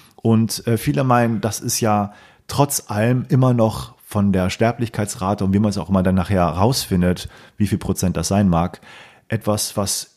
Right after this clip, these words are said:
noch glimpflich ist, weil es könnte auch sein, dass da ein Virus kommt, was fünfzig Prozent Sterblichkeitsrate hat. Das ist wird-, wirklich dringlich dann. Und das kann auch irgendwann passieren.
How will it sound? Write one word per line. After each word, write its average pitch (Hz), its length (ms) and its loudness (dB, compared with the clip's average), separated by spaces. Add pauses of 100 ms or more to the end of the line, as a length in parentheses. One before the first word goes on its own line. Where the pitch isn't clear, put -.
noch - 380 2
glimpflich 117 580 2
ist, - 260 -8
weil 95 120 2
es 98 120 -4
könnte 127 280 2
auch 101 100 2
sein, 104 260 2
dass 101 160 -2
da 101 60 -2
ein 98 80 2
Virus 101 320 0
kommt, 101 400 0 (240)
was 101 160 -2
fünfzig 135 380 0
Prozent 92 360 0
Sterblichkeitsrate 80 840 -4
hat. - 120 -4
Das 127 160 4
ist 127 120 0
wird-, 95 260 2
wirklich - 300 -4
dringlich 78 360 -6
dann. 76 200 -6
Und 82 100 -6
das 101 140 -6
kann 123 180 0
auch - 180 4
irgendwann 92 280 0
passieren. 92 520 -6